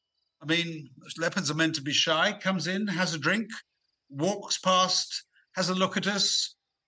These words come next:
um, as if it's a normal occurrence, and then carries on walking past. <laughs> And you get, you get, you get events. Now,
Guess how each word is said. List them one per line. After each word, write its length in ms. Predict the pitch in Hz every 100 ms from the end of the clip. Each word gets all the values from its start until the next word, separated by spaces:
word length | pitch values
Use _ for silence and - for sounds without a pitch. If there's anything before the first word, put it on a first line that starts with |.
| -
um, 420 | 151 156 165 165
as 180 | 175 151
if 140 | 185
it's 180 | 185 180
a 60 | 165
normal 440 | 175 185 180 170
occurrence, 720 | 165 - 190 190 226 - - -
and 120 | 185 185
then 180 | 202 196
carries 300 | 214 208 202
on 140 | 220
walking 320 | 226 196 226
past. 540 | 202 269 214 - - - _ -
<laughs> 100 | 403 _ _ _ _ _ -
And 480 | 170 180 180 180 151 -
you 180 | 180 170
get, 380 | 208 214 - 190 -
you 200 | 175 151
get, 480 | 151 - 240 - - - - - -
you 80 |
get 160 | 160 226
events. 640 | 214 190 196 196 - - -
Now, 300 | 185 185 185